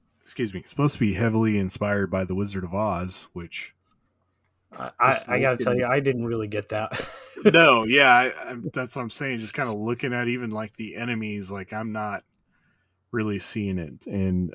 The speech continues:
Speaker 1: again, I don't know where that's <laughs> cited from, but it was just doing research. That's something I read about it.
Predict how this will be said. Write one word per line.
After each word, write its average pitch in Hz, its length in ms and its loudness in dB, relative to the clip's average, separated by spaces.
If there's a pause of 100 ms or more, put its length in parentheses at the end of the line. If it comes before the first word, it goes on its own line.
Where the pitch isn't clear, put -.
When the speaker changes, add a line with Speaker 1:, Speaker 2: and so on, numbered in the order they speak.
Speaker 1:
again, 98 340 -2
I 101 80 -2
don't 107 180 0
know 107 160 0
where 101 140 -2
that's 95 240 -6
<laughs> - 80 -4
cited 120 340 0
from, 117 420 0
but 101 200 -2 (720)
it 110 60 0
was 104 140 -2
just - 280 -4 (480)
doing 113 240 6
research. 104 520 0
That's 98 200 -6
something 101 320 -4
I 98 80 -2
read 98 300 -2
about 92 280 -4
it. 92 160 -4